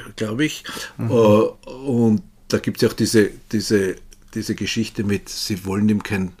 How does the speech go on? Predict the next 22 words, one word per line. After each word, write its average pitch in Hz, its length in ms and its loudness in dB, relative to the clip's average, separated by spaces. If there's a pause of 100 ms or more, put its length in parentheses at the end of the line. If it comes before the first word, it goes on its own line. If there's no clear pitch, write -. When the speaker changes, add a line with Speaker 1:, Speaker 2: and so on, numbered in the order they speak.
(280)
Speaker 1:
wie 110 140 -4
war 127 100 -2
das? 147 240 -2
Sie 101 140 -6
wollen 104 160 -2
ihm 104 100 0
Speaker 2:
Naja, 147 220 6
Speaker 1:
kein 156 100 -4 (320)
Speaker 2:
der - 160 2
Abschluss - 460 4
am, 123 300 6
am, 117 340 2
Speaker 1:
Ja. 110 180 0
Speaker 2:
am, 113 260 0
am 110 300 -2
College 113 720 0
hat 120 140 2
sich 127 100 -4
dann 123 160 4
ein 120 60 4
bisschen 123 180 -2
schwierig 131 640 -2